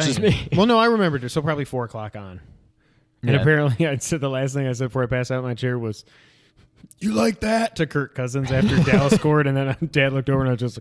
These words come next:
Speaker 2: like, and I thought my ankle was broken, woke up with, like, a broken ankle. Now it's fine. I have no idea what that was.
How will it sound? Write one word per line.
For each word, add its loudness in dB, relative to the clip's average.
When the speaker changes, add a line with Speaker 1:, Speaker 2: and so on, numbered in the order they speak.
Speaker 2:
like, -18
and -2
I 0
thought 2
my 0
ankle 0
was -2
broken, 0
woke -2
up -4
with, -4
like, -6
a -8
broken -4
ankle. -6
Now -6
it's -10
fine. -6
I -8
have -10
no -6
idea -6
what -10
that -8
was. -10